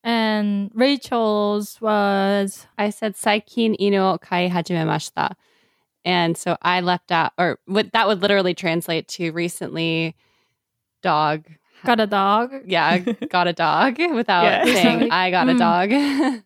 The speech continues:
Speaker 3: Yeah.
Speaker 1: Right. Instead of saying, "最近私は犬を飼い始めました."
Speaker 3: Mm-hmm.
Speaker 1: 私は is left out.
Speaker 3: Yeah.
Speaker 2: So this is natural in Japanese, though.
Speaker 3: Mm-hmm.
Speaker 1: Hmm.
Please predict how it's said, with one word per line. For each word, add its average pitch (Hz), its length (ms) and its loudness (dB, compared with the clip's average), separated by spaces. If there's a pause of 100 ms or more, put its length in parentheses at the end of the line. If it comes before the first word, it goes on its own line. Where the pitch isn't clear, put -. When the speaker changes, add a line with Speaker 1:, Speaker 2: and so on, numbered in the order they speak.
(140)
Speaker 3:
Yeah. - 200 -2
Speaker 1:
Right. 220 720 2 (100)
Instead 254 360 0
of 240 160 -2
saying, 226 400 0
"最 226 300 0
近 262 240 -2 (340)
私 233 480 -2
は 247 400 2 (920)
犬 226 240 2
を 202 60 -4
飼 196 200 -2
い 190 40 0
始 196 220 -2
め 185 160 -2
ま 175 200 -2
し - 140 -10
た." - 300 -8 (220)
Speaker 3:
Mm-hmm. 202 100 0
Speaker 1:
私 196 380 2
は 202 420 0
is 254 240 -2
left 269 360 0
out. 285 340 2 (400)
Speaker 3:
Yeah. 165 240 -2 (220)
Speaker 2:
So 254 80 -2
this 294 140 0
is 453 200 -2
natural 220 760 4
in 196 160 2
Japanese, 196 640 0
though. 170 280 -2 (460)
Speaker 3:
Mm-hmm. 170 140 -2
Speaker 1:
Hmm. 233 580 2